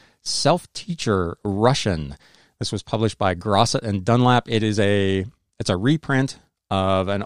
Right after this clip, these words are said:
older book, but again, these are fairly hard to find. There's a lot of Berlitz Russian out there, but not this particular self-teacher guide. This went for thirty-five dollars with free shipping from, again, five whole cents.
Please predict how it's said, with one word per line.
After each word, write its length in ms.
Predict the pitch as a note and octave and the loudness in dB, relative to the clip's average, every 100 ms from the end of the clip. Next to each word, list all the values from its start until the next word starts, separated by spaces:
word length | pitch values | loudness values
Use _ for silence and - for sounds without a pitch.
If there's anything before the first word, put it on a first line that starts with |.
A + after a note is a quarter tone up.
| - | -2
older 520 | A2+ B2 C#3 D#3 D#3 | 2 2 2 0 -2
book, 400 | G#2+ G2 B2+ - - | -2 2 2 0 -6
but 120 | G#2 | -4
again, 480 | G2 G2 A#2 B2 A#2+ - - _ - | -2 2 4 4 2 -4 -20 _ -4
these 260 | A#2 C#3 | 0 4
are 160 | B2+ F#2+ | 4 2
fairly 560 | - - C#3+ F#3 F#3+ D3+ | -2 -4 0 2 2 0
hard 380 | - C3 C3+ A#2 | 0 0 0 -2
to 40 | |
find. 400 | - A#2+ B2+ C3 | -2 0 2 2
There's 160 | B2+ A#2 | 2 2
a 60 | |
lot 340 | A2 C3 A3+ A3+ | 2 2 4 2
of 180 | C#3+ | 2
Berlitz 580 | F#2+ B2 B2+ A2+ A2+ - | 2 2 2 2 0 -2
Russian 600 | G#2+ F#2+ G#2 - F3+ F#3 - | -6 -2 -2 0 -2 -2 0
out 200 | C#3+ D#3 | -2 0
there, 240 | D#3 D#3 | 0 2
but 180 | A2+ - | 0 -2
not 320 | G#2+ A#2 C#3 - | 0 2 0 -2
this 200 | C3+ - | -4 -4
particular 540 | - - B2+ A#2+ A2 | -8 -8 -6 -2 -2
self-teacher 920 | F#2+ - G2+ F2+ - - D3+ F3+ E3+ E3+ | -2 0 0 -2 -6 -6 -4 -2 -2 0
guide. 520 | C#3 D3 D#3+ F3+ D#3 - - - _ | 2 4 2 0 -4 -10 -20 -20 _
This 260 | A#2 B2 - | 0 0 0
went 320 | C3 D3+ - | -2 -4 -6
for 280 | - G#2 F#2+ | -2 0 0
thirty-five 720 | - B2 B2 B2+ A#2+ A2+ G#2+ | -2 -2 0 0 2 2 4
dollars 520 | G2 G2 A2+ C#3 - _ _ _ | 4 4 0 -4 -10 _ _ _
with 180 | G#2 F2 | -8 -8
free 200 | - F#2+ | -4 -4
shipping 440 | - B2+ D3+ C3+ | -2 -4 -2 -4
from, 200 | B2+ F2+ | -4 -6
again, 460 | F#2 A#2 B2 B2 A#2+ - _ _ _ _ _ _ | -4 0 2 2 0 -4 _ _ _ _ _ _
five 400 | A2 G#2+ G#2 G2+ | 0 4 4 2
whole 340 | G2 F#2+ F#2+ | 0 0 0
cents. 580 | F#2 A2 F#2 - - - | -2 -2 -2 -4 -8 -10